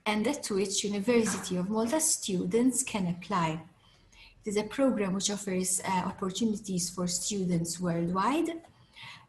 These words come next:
Um, it is important to check the language of instruction at the foreign universities, especially through isep.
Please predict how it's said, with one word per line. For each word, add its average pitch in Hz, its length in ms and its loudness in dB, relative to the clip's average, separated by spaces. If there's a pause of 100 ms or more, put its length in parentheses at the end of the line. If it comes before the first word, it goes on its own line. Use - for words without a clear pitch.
Um, 190 200 0
it - 100 -4
is 208 100 0
important 254 500 4
to - 100 -4
check - 320 -2
the 208 80 0
language 262 400 4
of 240 120 2
instruction 254 920 0
at 208 120 -2
the 285 80 0
foreign 220 440 2
universities, 185 1000 -2
especially 202 540 -2
through 190 280 -2
isep. 170 540 0